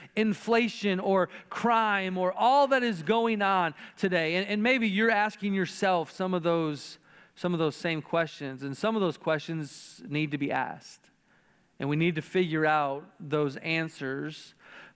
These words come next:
But I want to submit to you today that the most important question that will ever be asked, that you will have to come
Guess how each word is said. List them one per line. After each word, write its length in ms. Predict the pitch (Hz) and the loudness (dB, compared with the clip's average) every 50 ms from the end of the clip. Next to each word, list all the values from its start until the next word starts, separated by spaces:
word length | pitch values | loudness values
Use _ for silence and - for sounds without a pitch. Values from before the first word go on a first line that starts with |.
| _ - | _ -2
But 120 | 175 180 | 0 2
I 60 | 214 | 2
want 120 | 247 277 277 | 2 2 0
to 60 | 247 | 0
submit 420 | 254 - 214 190 185 208 233 226 - | 2 0 0 2 2 2 2 0 -2
to 80 | - 196 | -6 -4
you 240 | 190 185 196 202 202 | -2 0 0 0 2
today 500 | - - 220 202 170 156 139 139 147 160 | 2 2 2 4 4 2 2 2 0 0
that 160 | 156 170 151 | 0 0 0
the 80 | 170 180 | 0 2
most 300 | 185 202 202 190 - 185 | 2 2 2 2 0 -2
important 760 | 170 165 - - - - 233 254 269 220 208 233 226 208 | -4 -4 -6 -4 0 4 4 4 4 0 -4 -4 -6 -6
question 920 | - - - - 202 196 185 180 - - - - 147 131 131 135 147 156 147 - - - - - - - - - _ _ _ - | -8 -10 -2 2 2 2 2 2 -2 -8 -12 -10 -10 -10 -8 -8 -8 -10 -12 -12 -18 -20 -20 -20 -20 -20 -20 -20 _ _ _ -2
that 180 | - 180 196 196 | 0 0 0 0
will 140 | 196 208 202 | -2 -2 2
ever 380 | - 262 269 277 233 277 294 277 | 2 2 2 2 0 0 0 2
be 200 | 202 247 233 240 | 2 2 0 2
asked, 760 | - 208 196 175 147 127 - - - - - - - - - - - - | 2 2 2 2 0 -2 -4 -8 -12 -16 -18 -18 -20 -20 -20 -20 -12 -6
that 120 | - 147 147 | -4 -2 0
you 220 | 147 160 196 220 | 2 2 4 4
will 120 | 226 208 | 4 4
have 260 | 190 196 190 180 - - | 4 2 2 0 -4 -8
to 80 | 185 | -10
come 720 | - - - - 226 220 196 170 156 151 147 151 151 147 | -10 -6 -4 0 0 2 2 2 0 -2 -4 -6 -8 -10